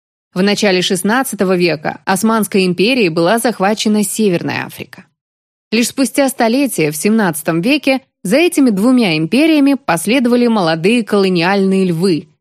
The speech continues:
Англия, Нидерланды, Франция. Свои колонии в Африке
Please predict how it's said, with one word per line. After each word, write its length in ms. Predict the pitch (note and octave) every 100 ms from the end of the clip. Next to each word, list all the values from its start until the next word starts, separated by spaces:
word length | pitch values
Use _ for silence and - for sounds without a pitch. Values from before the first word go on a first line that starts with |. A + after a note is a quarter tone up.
| _ _
Англия, 580 | A#3 C#4+ C#4 B3+ C4 C4
Нидерланды, 840 | G3 D#3+ F3 E3+ G3+ A3+ G#3+ G3
Франция. 640 | G3 - D3+ B2 - - - _ _ _ _ _ _ -
Свои 360 | - G3 F3+
колонии 500 | E3+ F3+ F#3 F3+ F3
в 80 | E3+
Африке 540 | C4+ C#4 F#3+ F3 D#3+